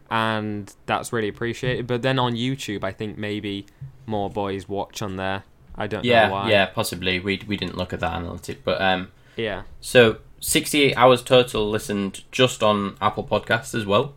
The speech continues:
Speaker 2: which is great.
Speaker 1: That was pretty crazy.
Speaker 2: That's, like, two and a half days of just us.
Speaker 1: <laughs> I mean, Apple Podcasts is our smallest platform that we're on, but still sixty-eight hours of those are
Speaker 2: Yeah.
Speaker 1: listened.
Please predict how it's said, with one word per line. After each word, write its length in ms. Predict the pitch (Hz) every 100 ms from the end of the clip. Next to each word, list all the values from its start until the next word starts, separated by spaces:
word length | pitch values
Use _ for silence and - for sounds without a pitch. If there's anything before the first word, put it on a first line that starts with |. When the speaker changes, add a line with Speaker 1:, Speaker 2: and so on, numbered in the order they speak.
| -
Speaker 2:
which 180 | 123 110
is 80 | 104
great. 320 | 101 123 139 - - - -
Speaker 1:
That 160 | 165
was 100 | 127 -
pretty 260 | 156 110
crazy. 260 | - 135 143
Speaker 2:
That's, 140 | 117
like, 200 | 113 98 - _ -
two 160 | 139 120
and 80 |
a 40 | 110
half 240 | 110 101 113
days 360 | 147 127 98
of 120 | 104
just 380 | 107 104 - - - - - -
us. 340 | 127 107 - -
Speaker 1:
<laughs> 760 | - - - - - - - -
I 100 | 143
mean, 380 | 160 156 139 - - - - - -
Apple 260 | 147 147
Podcasts 480 | 131 143 139 123 -
is 100 | 107
our 200 | 110 104
smallest 640 | - 120 113 110 104 104 -
platform 560 | 120 - - 104 95
that 100 | 85
we're 140 | 101 104
on, 200 | 90 92 _ -
but 160 | -
still 280 | - - 113
sixty-eight 720 | - - - - 127 127 135 -
hours 500 | 127 151 165 170 - - -
of 160 | 135 143
those 420 | 160 165 170 143 - -
are 80 | 123
Speaker 2:
Yeah. 60 | 123
Speaker 1:
listened. 580 | 123 110 101 120 117